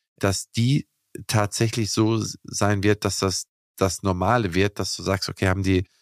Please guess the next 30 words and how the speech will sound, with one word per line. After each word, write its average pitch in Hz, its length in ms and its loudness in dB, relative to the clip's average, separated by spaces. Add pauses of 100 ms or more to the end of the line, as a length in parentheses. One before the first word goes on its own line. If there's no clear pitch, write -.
(120)
was 101 160 0
ist - 140 -4
hier 98 120 0
eigentlich 92 200 -2
los?“ 101 180 4 (220)
Ich - 180 -4 (140)
habe 98 280 2
da 90 280 2 (100)
tendenziell 110 540 0
sehr, 107 260 2
sehr 107 100 0
viel 101 160 -2
mehr 95 200 0
zu - 140 -4
tun 98 280 2 (220)
in 87 140 -2
diesem 92 260 -2
Bereich 82 460 0 (380)
als 90 200 2
in 87 100 -2
jedem. 76 240 0
Das 92 220 -2
heißt, 95 340 0
auch 82 300 -2
in 87 240 -10
dieser 156 260 0
Struktur 127 720 2 (400)
wird 107 380 2
es 95 440 -2
eine 90 480 0